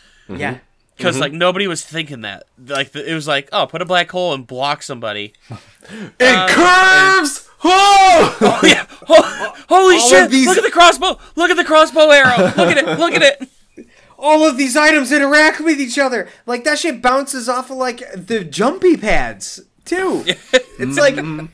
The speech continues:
Speaker 2: if any item has interact-, interactability, like, you can interact another item with that to just come up with the craziest shit. 'Cause
Speaker 3: You
Speaker 2: my
Speaker 3: get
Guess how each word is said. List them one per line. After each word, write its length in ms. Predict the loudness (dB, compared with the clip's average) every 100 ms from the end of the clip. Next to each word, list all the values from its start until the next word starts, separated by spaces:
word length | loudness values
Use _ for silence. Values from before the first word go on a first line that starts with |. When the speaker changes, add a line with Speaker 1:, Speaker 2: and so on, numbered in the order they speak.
| -12 -10 0
Speaker 2:
if 180 | 0 0
any 440 | -6 -4 -6 -10 -8
item 360 | -8 -4 -4 -2
has 260 | -4 -4
interact-, 560 | -6 -8 -6 -6 -8 -8 -10 -10 -20 _ -10 -8 -4
interactability, 1000 | -6 -6 -10 -12 -10 -8 -8 -10 -12 -16 _ _ _
like, 240 | -12 -12 -12
you 280 | -14 -14 -12
can 180 | -10
interact 720 | -8 -8 -6 -4 -4 -6 -14 -20 _ _ -10
another 400 | -6 -4 -2 -2
item 300 | -4 -4 -6
with 320 | -4 -4 -4
that 320 | -4 -4 -6 -14
to 100 | -14
just 280 | -14 -14 _ _ _
come 220 | -16 -10
up 120 | -10 -10
with 100 | -14
the 60 |
craziest 480 | -10 -8 -8 -8 -12
shit. 320 | -10 -12 -12 _ _ _ _
'Cause 120 | -16 -6
Speaker 3:
You 60 |
Speaker 2:
my 80 | -4
Speaker 3:
get 80 | -2